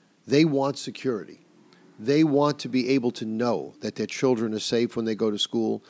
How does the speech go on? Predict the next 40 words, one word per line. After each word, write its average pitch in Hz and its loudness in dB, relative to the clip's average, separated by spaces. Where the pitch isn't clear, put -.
They 123 2
want 131 0
to 123 -4
know 120 2
that 104 -6
their 101 -8
homes 120 -4
are 113 -6
secure. 120 0
They 135 2
want 143 4
to 143 -2
know 135 4
that 123 -2
everything 123 -4
is 90 -10
safe 95 -8
and 110 -10
everything 117 -2
is 110 -2
ordered. 113 -2
And 120 -4
they're 127 2
not 160 4
going 147 6
to 135 6
vote 123 4
for 110 -8
this 113 -2
side 110 -2
of, 101 -6
sort 117 -4
of 104 -10
anarchy 135 0
we're 95 -4
seeing 113 -2
in 104 -6
places 110 -4
like 101 -6
Portland 120 -4